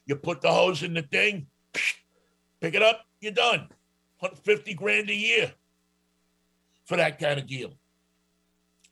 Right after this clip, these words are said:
But in April twenty nineteen, ten percent of the tankers in America, this is according to the, uh, National Tank Truck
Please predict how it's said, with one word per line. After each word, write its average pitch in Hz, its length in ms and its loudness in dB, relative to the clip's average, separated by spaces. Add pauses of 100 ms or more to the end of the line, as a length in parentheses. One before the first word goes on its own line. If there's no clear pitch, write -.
(120)
But 156 340 4 (1300)
in 175 260 0 (1120)
April 226 460 2
twenty 196 380 0
nineteen, 160 800 0 (720)
ten 214 320 0
percent 180 540 2 (680)
of 151 340 4
the 143 320 0 (180)
tankers 165 520 -2
in 156 80 -4
America, 160 680 0 (260)
this 143 160 -8
is 139 140 -4
according 165 440 2
to 160 140 0
the, 147 300 -2 (460)
uh, 143 180 4 (100)
National 175 880 0 (840)
Tank 175 380 0
Truck 151 560 0